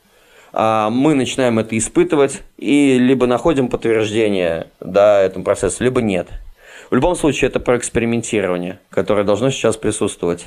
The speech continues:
Плюс ко всему это энергия умений. Это каждый из нас сейчас наделён своего рода жизненным талантом и энтузиазмом к его проявлению. Музыка, танец, искусство, речь, профессура, учительство, эм,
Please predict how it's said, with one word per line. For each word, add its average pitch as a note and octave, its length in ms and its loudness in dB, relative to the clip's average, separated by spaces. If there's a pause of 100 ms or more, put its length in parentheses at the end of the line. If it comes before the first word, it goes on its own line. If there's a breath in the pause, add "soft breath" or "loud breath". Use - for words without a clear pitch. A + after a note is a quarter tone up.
(1040 loud breath)
Плюс F3 200 2
ко E3 140 -2
всему C3+ 260 0
это A#2 160 -2
энергия B2 420 0
умений. A#2 540 0 (240)
Это A2 760 2
каждый B2 300 2
из A2 80 -2
нас C3+ 160 2
сейчас - 240 -2
наделён A#2 460 2
своего G#2+ 300 0
рода G#2+ 180 0
жизненным A#2 420 0
талантом B2 600 0 (100)
и G#2 320 0
энтузиазмом A2 760 0
к - 80 -8
его G2+ 220 2
проявлению. G2 720 0 (420 loud breath)
Музыка, D3+ 580 0
танец, C3 600 0
искусство, C3+ 640 -2
речь, A#2 400 0
профессура, A#2 960 0 (480 loud breath)
учительство, A#2 960 0 (160)
эм, G2 1040 0